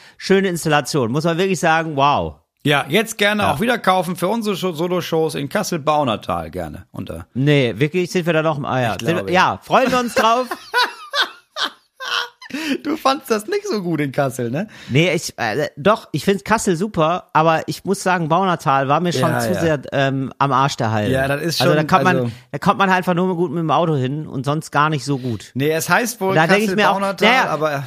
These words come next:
Speaker 2: naja, ob's Kassel ist, ist eine andere Frage, ja, ja.
Speaker 1: Ja, richtig. Und da ist nämlich das Problem, dass da auch alle mit dem Auto hin müssen. Und dann denk ich immer, ah, das, ich hätte es schon ganz gerne, dass da auch, ähm, Leute hin können,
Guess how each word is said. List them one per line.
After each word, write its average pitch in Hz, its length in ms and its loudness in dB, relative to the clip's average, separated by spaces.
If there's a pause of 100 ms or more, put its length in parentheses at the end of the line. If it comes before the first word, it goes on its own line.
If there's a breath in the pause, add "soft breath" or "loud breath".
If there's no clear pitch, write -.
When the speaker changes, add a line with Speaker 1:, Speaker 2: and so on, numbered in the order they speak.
(120)
Speaker 2:
naja, 143 340 -2
ob's - 220 -6
Kassel 180 400 -2
ist, 185 300 -4
ist - 160 -6
eine 135 100 -2
andere 123 180 -2
Frage, 95 400 -4
ja, 101 220 -4
ja. 101 220 -2
Speaker 1:
Ja, 160 640 2 (260)
richtig. 131 420 0 (260 loud breath)
Und 151 140 2
da 165 120 4
ist 180 160 0
nämlich 196 180 2
das 180 140 -2
Problem, 180 320 0
dass 180 120 0
da 165 120 4
auch - 120 -4
alle 180 160 2
mit 185 80 0
dem 156 80 -2
Auto 190 280 4
hin 143 160 0
müssen. 135 200 -4
Und 147 60 -2
dann 139 100 0
denk 180 140 0
ich 170 100 -8
immer, 165 240 0
ah, 147 160 4
das, 160 180 -2
ich - 140 -6
hätte 175 160 2
es 156 220 -4
schon 185 180 2
ganz 180 240 -2
gerne, 165 300 2
dass 151 180 0
da 143 120 2
auch, 143 360 -2
ähm, 131 320 0
Leute 147 280 0
hin 151 180 -4
können, 147 420 0